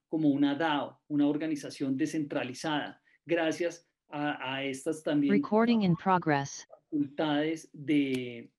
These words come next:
Speaker 1: que tiene el blockchain, que para mí el blockchain es la economía colaborativa, eh, pura y dura, pero digitalmente.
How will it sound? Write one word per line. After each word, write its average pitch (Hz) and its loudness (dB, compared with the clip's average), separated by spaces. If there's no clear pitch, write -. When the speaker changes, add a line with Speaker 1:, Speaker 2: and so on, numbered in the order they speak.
Speaker 1:
que 147 -2
tiene 151 2
el 135 -6
blockchain, 143 0
que 147 -4
para 135 -4
mí 175 0
el 143 -4
blockchain 147 2
es 160 0
la 160 -2
economía 151 4
colaborativa, 165 -2
eh, 135 -8
pura 190 4
y 165 4
dura, 202 -4
pero 151 0
digitalmente. 135 -4